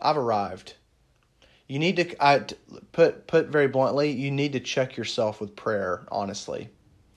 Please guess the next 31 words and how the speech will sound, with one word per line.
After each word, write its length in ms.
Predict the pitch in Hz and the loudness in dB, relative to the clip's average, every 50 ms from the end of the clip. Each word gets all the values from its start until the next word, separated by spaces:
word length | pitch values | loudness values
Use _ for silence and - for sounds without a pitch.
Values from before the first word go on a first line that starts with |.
| _ _ _ _ - - _ - | _ _ _ _ -20 -20 _ -4
and 140 | 127 123 123 | 0 2 2
ask 220 | 123 127 123 - | 2 2 0 -2
for 80 | - 120 | -4 -4
the 80 | 110 | -4
Spirit 400 | 104 - - 127 120 117 104 - | -4 -6 -4 -2 -2 -2 -2 -4
to 80 | - 104 | -6 -10
convict 480 | - 113 110 104 107 113 110 - - | -8 -8 -6 -4 -4 -6 -6 -6 -8
you, 60 | 113 101 | -8 -8
to 60 | 104 | -6
get 240 | 98 107 101 - - | -6 -8 -8 -8 -8
you 80 | 101 | -10
hungry 540 | 92 90 98 101 98 104 98 95 92 87 87 | -10 -8 -8 -6 -6 -6 -8 -10 -10 -10 -10
again 400 | 87 95 95 87 87 87 87 95 - - - - - | -10 -10 -10 -12 -12 -12 -14 -16 -20 -20 -20 -14 -10
and 180 | 113 107 101 | -10 -10 -10
thirsty 560 | - - - 117 113 113 110 - - 113 107 95 | -10 -8 -4 -2 -2 -2 -2 -6 -8 -8 -6 -6
again. 340 | 90 98 92 87 85 85 - - - - - - - - | -6 -8 -8 -10 -10 -12 -14 -18 -20 -20 -20 -20 -14 -2
Jesus 440 | 127 143 160 175 160 156 147 135 | 2 4 4 4 4 2 0 -2
is 120 | 139 131 - | -2 -2 0
saying, 380 | - 160 151 143 135 127 117 - - - - | 2 2 4 4 2 2 0 -4 -10 -12 -6
"You 140 | 131 139 165 | -2 0 2
need 180 | 185 175 160 | 2 2 2
to 100 | 143 135 | 2 0
cultivate 840 | 139 - - - - 170 165 175 175 - 156 131 120 135 131 120 - | 0 -2 -4 2 6 6 6 6 6 6 4 4 6 6 6 6 4
hunger 520 | - - - 135 131 131 127 120 120 117 | 0 -2 0 0 0 0 0 0 0 0
in 160 | 98 117 117 | 0 -2 -2
yourself 460 | 117 113 110 - - 135 127 123 120 - | -2 -2 -2 -2 0 2 2 2 2 0
for 100 | - 120 | -4 -2
my 180 | 113 110 107 | -2 -2 -2
Spirit 840 | 104 - - - - 127 123 123 113 104 98 85 - - - - - _ _ _ _ _ _ _ _ _ - - - - - - - | -2 -4 -6 -4 -2 0 0 0 0 0 -2 -2 -6 -8 -14 -20 -20 _ _ _ _ _ _ _ _ _ -20 -20 -20 -20 -20 -14 -4
to 320 | - 156 139 127 123 123 | 2 4 4 6 4 4
work 480 | 110 117 127 120 131 139 135 139 - - | 2 0 2 6 6 6 6 4 0 -8